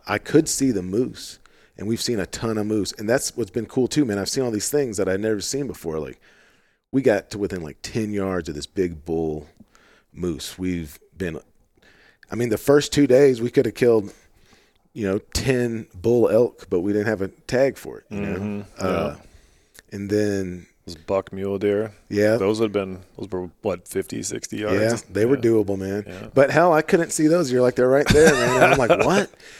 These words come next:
Speaker 1: But, uh, and it's so weird 'cause it's, and it's so,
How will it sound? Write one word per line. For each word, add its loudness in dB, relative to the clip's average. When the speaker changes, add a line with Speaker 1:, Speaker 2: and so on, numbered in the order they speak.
Speaker 1:
But, 2
uh, 0
and 2
it's -2
so 4
weird 6
'cause 2
it's, 0
and -2
it's -4
so, 0